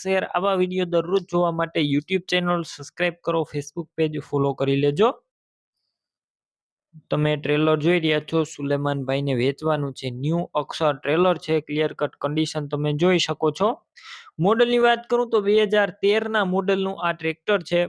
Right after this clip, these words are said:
મોટા ટ્રેક્ટરનું ટ્રેલર જોવા મળશે. કમ્પ્લીટ રનિંગ કન્ડિશનમાં છે. બે હજાર તેરના મોડલનું છે. તળિયું ચોખ્ખું, સાઈડ પતરા સારા, સારા કલરમાં આખું ટ્રેલર,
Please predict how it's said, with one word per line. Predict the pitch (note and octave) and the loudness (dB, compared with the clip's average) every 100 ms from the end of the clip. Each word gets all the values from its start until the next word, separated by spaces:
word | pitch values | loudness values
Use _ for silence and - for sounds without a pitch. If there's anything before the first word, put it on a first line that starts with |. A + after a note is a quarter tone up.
| D3+ | -2
મોટા | D#3 F3 F3+ | -6 -2 -2
ટ્રેક્ટરનું | D#3 D#3 - D#3+ D#3+ D3+ | -2 -4 -2 -2 -2 -4
ટ્રેલર | C#3+ D3 F3+ D#3+ | 0 2 2 4
જોવા | D#3+ D3+ D3 | 2 2 2
મળશે. | C#3+ - A3+ - _ _ _ - | -2 0 -4 -4 _ _ _ -4
કમ્પ્લીટ | E3 F3 F3 E3 C#3+ | -2 0 0 0 0
રનિંગ | E3+ F#3 | 0 0
કન્ડિશનમાં | F3 E3+ E3 E3 D#3+ D#3+ D#3 | 0 0 0 0 0 0 -2
છે. | D#3+ | 0
બે | E3 D#3+ | 0 2
હજાર | D#3+ C#3 D#3 | 2 0 0
તેરના | E3+ E3+ E3 D3+ | 0 0 -2 0
મોડલનું | E3+ F#3 F#3 E3+ D#3 | 0 2 2 2 0
છે. | F3 - | -4 0
તળિયું | E3+ F3+ F3 D#3 | 0 2 2 0
ચોખ્ખું, | E3+ - F3+ D#3 | -2 0 -2 0
સાઈડ | D#3+ E3+ D#3+ | 0 0 0
પતરા | E3 E3 D#3+ D3+ | -2 -2 -2 0
સારા, | F3 E3+ E3+ D#3+ | 0 0 -2 -2
સારા | D#3+ D#3+ D#3+ | 0 0 -2
કલરમાં | D#3+ D#3+ D#3+ D#3 | -2 -2 -2 -4
આખું | - D#3 | -4 -2
ટ્રેલર, | E3+ F3+ | 0 2